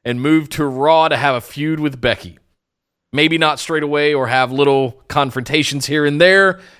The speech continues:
to build a bigger, build to a bigger pay-per-view. Everyone says there isn't anyone on Becky's level, and I reckon Shayna Baszler would be a killer person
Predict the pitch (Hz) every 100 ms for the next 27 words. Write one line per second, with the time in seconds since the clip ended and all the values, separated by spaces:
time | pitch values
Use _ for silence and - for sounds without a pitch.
0 | - 170 208 208 202 190 208 208 - 208
1 | 202 190 185 165 160 156 151 147 127 127
2 | 127 127 113 135 123 131 127 135 143 143
3 | 143 135 147 143 139 185 208 208 202 -
4 | _ _ - 151 156 208 214 214 - 190
5 | 190 180 147 151 143 151 135 127 117 -
6 | 165 160 143 135 120 127 123